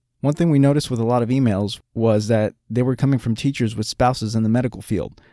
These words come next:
like doctors and nurses and E M Ts.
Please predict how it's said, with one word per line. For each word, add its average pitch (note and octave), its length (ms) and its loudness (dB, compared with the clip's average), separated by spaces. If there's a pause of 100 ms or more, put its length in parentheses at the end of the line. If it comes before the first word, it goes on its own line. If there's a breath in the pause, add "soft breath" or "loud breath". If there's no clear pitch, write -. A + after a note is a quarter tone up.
(140 soft breath)
like G2+ 300 -8
doctors G#2 500 -4
and F#2 140 -6
nurses G#2+ 480 -2
and F2+ 160 -8 (640 soft breath)
E A2+ 180 2
M G#2 120 2
Ts. G#2+ 500 -4